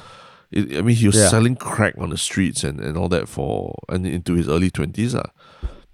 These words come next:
Speaker 1: Uh, but at the same
Speaker 2: Mm.
Speaker 1: time, he was, you know, like, writing down raps on a little notebook that he would carry around with him and all these things. So, but it took him that many years to, to get to a point where he was confident to, you know,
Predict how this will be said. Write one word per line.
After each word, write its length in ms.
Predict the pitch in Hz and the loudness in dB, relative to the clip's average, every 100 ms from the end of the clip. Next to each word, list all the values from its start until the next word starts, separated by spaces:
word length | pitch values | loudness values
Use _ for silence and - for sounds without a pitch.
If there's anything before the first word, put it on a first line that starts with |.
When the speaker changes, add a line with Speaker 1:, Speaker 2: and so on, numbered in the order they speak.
| - | -2
Speaker 1:
Uh, 180 | 82 85 | 0 2
but 240 | 92 - | 0 0
at 120 | 92 | 2
the 60 | 98 | 2
same 180 | 131 113 | 2 2
Speaker 2:
Mm. 40 | |
Speaker 1:
time, 120 | 104 117 | 4 4
he 120 | 98 | 4
was, 180 | 87 82 | 4 4
you 60 | 95 | 4
know, 80 | |
like, 220 | 95 71 65 | 4 2 0
writing 480 | 87 92 - 95 90 | -2 -2 -2 0 2
down 480 | 85 87 87 82 _ - | 2 0 -4 -10 _ -10
raps 400 | 90 90 - - | -6 -6 -6 -6
on 160 | 69 80 | -6 -4
a 40 | |
little 260 | 80 87 90 | -2 0 0
notebook 380 | 90 69 82 - | 0 -2 -4 -4
that 100 | 80 | -4
he 120 | 80 | -2
would 160 | 80 - | -4 -4
carry 300 | - 80 87 | -2 2 2
around 320 | 82 85 80 | 2 2 0
with 140 | 82 - | -2 0
him 320 | 82 82 80 - - - - - - | 0 0 -6 -12 -20 -20 -20 -16 -4
and 100 | 82 | 0
all 120 | 85 | 0
these 140 | 85 | -2
things. 240 | - 82 82 | -6 -6 -2
So, 280 | 113 110 - _ - | 0 0 -2 _ -12
but 140 | 80 85 | -4 -2
it 60 | - _ | -2 _
took 180 | 120 - | -4 0
him 320 | 123 120 90 | 0 0 0
that 160 | 87 69 | 0 2
many 180 | 92 104 | 2 4
years 380 | 101 95 92 - | 6 6 4 -2
to, 240 | 80 82 - | -4 -4 -4
to 160 | 82 | -4
get 220 | 82 82 - | 0 -2 0
to 60 | |
a 60 | 76 | -2
point 240 | - 85 82 | 0 0 0
where 80 | 78 | -2
he 160 | 80 | -2
was 360 | 80 78 - - - - - _ _ - | -4 -6 -10 -16 -20 -20 -20 _ _ -2
confident 500 | 95 92 95 92 - | 0 2 2 2 0
to, 360 | 80 - 85 - | -2 -2 -6 0
you 120 | 90 | 2
know, 280 | 80 90 | 2 0